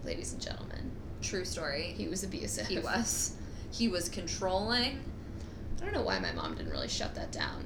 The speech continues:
Speaker 1: 'cause she was Team Jacob, and I got mad at her and hid her t-shirt.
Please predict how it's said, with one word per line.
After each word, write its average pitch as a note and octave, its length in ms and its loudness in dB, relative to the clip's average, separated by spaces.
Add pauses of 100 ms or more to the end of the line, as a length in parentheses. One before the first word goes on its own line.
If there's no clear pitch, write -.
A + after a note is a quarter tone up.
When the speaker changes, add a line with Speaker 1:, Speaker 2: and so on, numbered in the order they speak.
(100)
Speaker 1:
'cause A#3+ 180 2
she B3 140 6
was E4 140 0
Team D4+ 260 2
Jacob, - 460 -2 (220)
and G3+ 120 2
I F3+ 140 0
got - 220 2
mad - 160 -4
at F#3 100 0
her F#3+ 140 6
and F3+ 160 2
hid F#3 140 0
her F#3+ 100 -2
t-shirt. - 520 -2